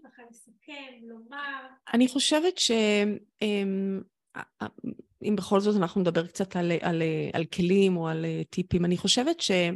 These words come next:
Speaker 2: קודם כל צריכה להיות איזושהי ענווה.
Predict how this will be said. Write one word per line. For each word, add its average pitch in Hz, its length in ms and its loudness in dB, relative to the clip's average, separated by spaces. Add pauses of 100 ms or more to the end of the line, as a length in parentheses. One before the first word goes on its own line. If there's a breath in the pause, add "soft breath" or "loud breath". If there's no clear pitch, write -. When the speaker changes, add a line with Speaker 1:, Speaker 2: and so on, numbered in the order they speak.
(1120)
Speaker 2:
קודם 359 260 0
כל 294 200 4 (320)
צריכה 226 360 -2
להיות 220 300 2
איזושהי 190 460 -4
ענווה. 160 340 -2